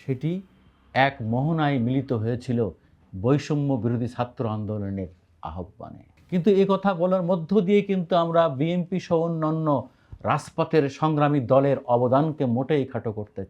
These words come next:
চাই না। আমরা বরং বলতে চাই, তারা একটি উত্তপ্ত কড়াই তৈরি করেছিল, সেই কড়াইয়ের উপরে ঘি ঢেলে দিয়েছিল এই আমাদের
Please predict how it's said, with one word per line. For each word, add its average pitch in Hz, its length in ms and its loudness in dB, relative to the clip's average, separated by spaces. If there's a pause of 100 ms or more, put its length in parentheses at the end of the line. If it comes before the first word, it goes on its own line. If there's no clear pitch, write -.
চাই 92 220 -10
না। - 160 -20 (220)
আমরা 135 280 4
বরং 143 300 0
বলতে 156 360 2 (100)
চাই, 165 340 2 (240)
তারা 135 180 2
একটি 147 240 -2
উত্তপ্ত - 540 -2 (140)
কড়াই 139 360 4
তৈরি 123 300 -2
করেছিল, 101 480 -6 (220)
সেই 120 180 -4 (120)
কড়াইয়ের 117 380 -2
উপরে 104 360 -4 (560)
ঘি 139 260 -2
ঢেলে 147 240 4
দিয়েছিল 104 540 -2 (300)
এই 120 160 -2
আমাদের 92 380 -8